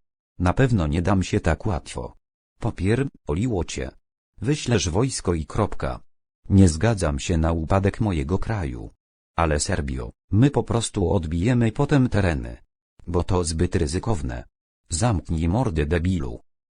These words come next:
Nie będę znikał z mapy. Nie chcę, żeby się, że mnie śmiali, że zniknąłem z mapy. Pier-, ol się. To wynocha stąd, jak ci się nie podoba.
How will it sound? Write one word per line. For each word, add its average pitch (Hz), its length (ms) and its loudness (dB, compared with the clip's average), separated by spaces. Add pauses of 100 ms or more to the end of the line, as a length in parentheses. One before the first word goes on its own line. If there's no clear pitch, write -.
(100)
Nie 92 260 2
będę 78 340 2
znikał 90 480 0
z 82 100 -2
mapy. 76 500 -2 (460)
Nie 127 200 4
chcę, 87 260 0
żeby 78 280 -2
się, 80 160 -2
że 95 160 -2
mnie 80 260 2
śmiali, 135 420 2
że 85 220 2
zniknąłem 127 720 2
z 85 140 -2
mapy. 76 500 -2 (480)
Pier-, 98 320 2 (180)
ol 87 180 4
się. 62 300 -8 (460)
To 101 180 0
wynocha 90 560 2
stąd, 110 360 2
jak 123 180 0
ci 147 140 -6
się 113 140 -2
nie 85 160 4
podoba. 80 520 -2